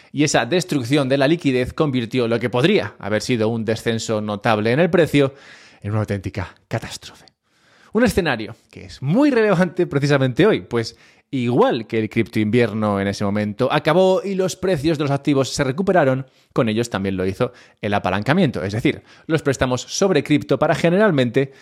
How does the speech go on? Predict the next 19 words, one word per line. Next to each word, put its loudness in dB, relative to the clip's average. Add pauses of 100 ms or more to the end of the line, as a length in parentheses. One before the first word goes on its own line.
(180)
pues -6
sí, -6
comprar -4
más -8
cripto. 0 (340)
Y -4
como -4
si 0
el 2
destino -2
quisiera 0
enviarnos 0 (380)
una -6
cruel 2
señal, -2
el -2
nivel 2
de 0
apalancamiento -2